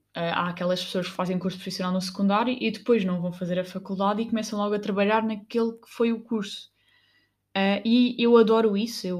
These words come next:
hum, não fui para um curso profissional no secundário porque a minha mãe disse, "Ah, tu vais mudar de ideias, por favor, vais para um curso, vai para um curso agora, que depois dê acesso à faculdade, ah, de outras coisas que queiras fazer se não quiseres ir para cinema."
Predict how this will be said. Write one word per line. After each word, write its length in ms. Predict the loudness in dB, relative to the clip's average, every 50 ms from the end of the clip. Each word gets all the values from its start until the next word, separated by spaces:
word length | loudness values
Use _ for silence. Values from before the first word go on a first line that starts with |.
| -6 -6 -6
hum, 280 | -6 -6 -6 -6 -8 -10 -14 _ _ _ _ _ _ _ _ _ _ _ -14 -8
não 200 | -4 -4 -2 -2
fui 160 | -2 0 -2 0
para 100 | 0 0
um 60 | 0
curso 200 | 0 -2 -6 -8
profissional 400 | -6 -6 -6 -4 -2 -2 -2 0
no 100 | 0 -2
secundário 580 | -4 -4 -4 -2 0 0 0 0 -2 -4 -6
porque 260 | -6 -8 -10 -6 -4 -2
a 40 |
minha 180 | 0 0 2 2
mãe 240 | 2 2 0 0 -2
disse, 240 | -4 -6 -10 -10 -10
"Ah, 100 | -12 -12
tu 120 | -12 -12
vais 180 | -12 -12 -10 -8
mudar 180 | -8 -6 -4 -4
de 60 | -2
ideias, 360 | 0 0 0 2 0 0 -2
por 120 | -6 -12 -14
favor, 380 | -12 -12 -10 -8 -8 -8 -8
vais 600 | -8 -6 -4 -2 0 0 0 -2 -6 -12 -14 -14 -10
para 100 | -8 -8
um 100 | -6 -6
curso, 460 | -6 -6 -6 -6 -6 -8 -14 -16 -10 -6
vai 140 | -6 -6 -4
para 120 | -4 -4
um 40 | -4
curso 240 | -6 -6 -8 -6 -4
agora, 320 | -2 0 0 0 0 -2 -4 -10 -18 -20 -20 -20 -16
que 120 | -14 -12
depois 280 | -4 2 4 4 4 6
dê 140 | 6 8 8
acesso 280 | 8 6 4 0 0
à 40 | -2
faculdade, 580 | -2 -2 -4 -2 -2 0 2 2 2 2 0 -4 -12 -18 _ _ _ _ _ _ _ _ _ _ _ -4
ah, 380 | 0 2 4 4 4 4 2 2
de 100 | 4 4
outras 200 | 4 4 4 2
coisas 260 | 0 0 2 2 0 0
que 60 | 0
queiras 180 | 0 0 0
fazer 260 | 0 -2 -4 -2 -2 -2
se 100 | -2 -4
não 80 | -6
quiseres 220 | -4 -4 -4 -4 -4
ir 40 | -4
para 100 | -6 -6
cinema." 460 | -8 -6 -6 -6 -6 -6 -10 -14 -16